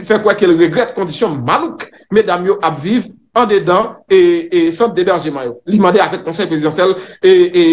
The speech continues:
e tranzisyon an, pou omwen pou yo gade rapid, ki sa ki ka pèmèt ke kondisyon lavi, medam yo chanje. Garibodo, koupe fache avèk pati boukliye. Èske se apre nòt boukliye soti, pou montre ke yo kontan, yo bat bravo,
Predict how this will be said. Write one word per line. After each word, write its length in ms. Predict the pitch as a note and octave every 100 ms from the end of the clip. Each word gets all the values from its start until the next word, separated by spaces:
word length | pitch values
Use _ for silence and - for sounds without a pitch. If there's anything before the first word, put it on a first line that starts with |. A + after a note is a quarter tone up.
| E3
e 60 | E3+
tranzisyon 540 | E3+ F3+ E3+ E3 F3
an, 100 | G3 - -
pou 220 | B3 A#3
omwen 180 | G#3+ C4
pou 160 | G#3+ A3
yo 80 |
gade 300 | G#3 F3+ F3+ D#3+
rapid, 480 | F#3 - D4+ F#3 E3 - -
ki 80 | D4+
sa 140 | -
ki 80 | -
ka 140 | E3+ -
pèmèt 300 | E3+ E3+ E3+
ke 80 | E3
kondisyon 460 | E3 D3 F3+ E3+ - -
lavi, 380 | D#3+ D3+ D#3 E3 D3+
medam 400 | D#3 D3+ D#3 D#3
yo 60 |
chanje. 260 | D#3 B2 A#2 - _ _
Garibodo, 760 | D#3 A#3+ C#4 B3+ A3+ G3+ - - _ -
koupe 240 | A#3 A#3+ A3+
fache 320 | E3 D#3+ G3+ A#3 -
avèk 400 | D3+ D#3+ A3+ A3+ A#3+ - _ -
pati 540 | F3 - G#3 A3 -
boukliye. 800 | - D#3+ A#3 G#3+ G3 D#3+ - -
Èske 320 | - G#3+ B3+ B3
se 160 | B3+ -
apre 320 | A3 G#3+ A3 G3+
nòt 340 | G#3+ - - F3 - - -
boukliye 380 | G3+ G#3+ G#3+ F#3+
soti, 380 | F#3+ D#3+ G#3+ D#4+ -
pou 100 | G3+
montre 300 | F#3 G3 G#3
ke 80 | F#3
yo 80 | -
kontan, 400 | D#3+ D#3 C4 A#3+
yo 80 | D#3+
bat 180 | D#3 D#3
bravo, 380 | D#3 D#3 G#3+